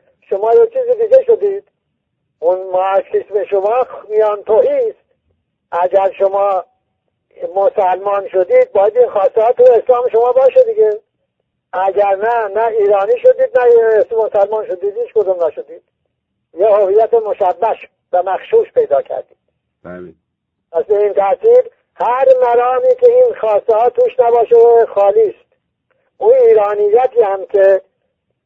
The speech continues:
Speaker 1: بگد: «من، اه، بی باورم»،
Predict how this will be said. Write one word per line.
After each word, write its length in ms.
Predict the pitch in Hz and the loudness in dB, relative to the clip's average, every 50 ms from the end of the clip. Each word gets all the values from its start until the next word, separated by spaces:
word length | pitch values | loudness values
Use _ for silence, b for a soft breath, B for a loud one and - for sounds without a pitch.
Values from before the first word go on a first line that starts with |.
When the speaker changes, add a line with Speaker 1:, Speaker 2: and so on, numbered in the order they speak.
| _ _ - 156 170 175 185 185 | _ _ -18 -16 -14 -10 -4 -2
Speaker 1:
بگد: 340 | 196 202 185 196 190 185 185 185 | -2 0 0 0 -2 -2 -4 -6
«من، 220 | 202 202 190 185 170 | -8 -8 -8 -8 -8
اه، 500 | 190 180 175 180 190 190 185 180 180 180 | -8 -6 -4 -4 -4 -4 -4 -6 -8 -10
بی 360 | 175 165 151 165 208 240 247 | -10 -12 -12 -6 -4 -4 -2
باورم»، 800 | 214 240 226 226 226 220 220 214 208 214 208 208 202 202 196 | 0 0 0 0 0 0 0 -2 -2 -2 -2 -4 -4 -6 -6